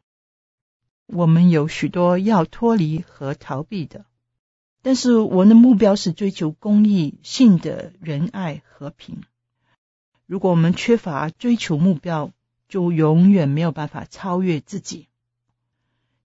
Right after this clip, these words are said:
何西阿书继续提到一个奇妙的现象，他说：“耶和华必如狮子吼叫，子民必跟随他。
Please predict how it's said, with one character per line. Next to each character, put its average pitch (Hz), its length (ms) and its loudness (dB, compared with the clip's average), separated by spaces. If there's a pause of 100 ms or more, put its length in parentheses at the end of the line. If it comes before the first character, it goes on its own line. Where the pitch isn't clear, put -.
(240)
何 196 140 0
西 226 160 0
阿 226 100 4
书 247 460 0
继 302 180 0
续 233 180 0
提 175 200 -8
到 165 160 -2
一 175 80 -8
个 170 100 -14
奇 - 340 -8
妙 175 220 0
的 - 140 -10
现 - 320 -10
象， - 240 -14 (840)
他 403 100 -8
说 403 160 -2
：“耶 247 180 6
和 262 100 2
华 196 220 2
必 240 120 -6
如 208 200 2
狮 - 260 -4
子 180 160 -10
吼 151 260 -12
叫， - 380 -10 (500)
子 208 220 2
民 190 400 6
必 240 280 -6
跟 240 220 2
随 - 180 -2
他。 - 320 -12